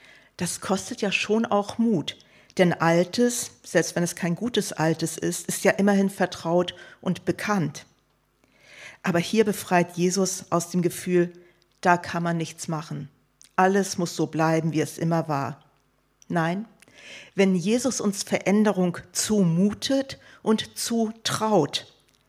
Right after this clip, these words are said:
dann gibt es neues Leben. Den Weg dazu gibt uns Jesus. Aufstehen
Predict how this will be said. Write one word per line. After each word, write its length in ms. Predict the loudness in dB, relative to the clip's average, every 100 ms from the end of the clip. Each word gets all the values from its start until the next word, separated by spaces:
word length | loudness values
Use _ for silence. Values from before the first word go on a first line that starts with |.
| _ _
dann 180 | -2 -2
gibt 200 | -2 -6
es 140 | -6
neues 360 | -2 -2 -2 -4
Leben. 360 | -4 -4 -6 -10 _ _ _ _ _ _ -20 -20 -20 2
Den 260 | 6 6 6
Weg 420 | 2 2 -8 2
dazu 480 | 4 4 2 -2 0
gibt 280 | -2 0
uns 220 | 0 0 0
Jesus. 540 | 0 0 -2 -6 -12 _ _ _ _ _ _ _ 2
Aufstehen 760 | 4 4 -2 -2 2 2 0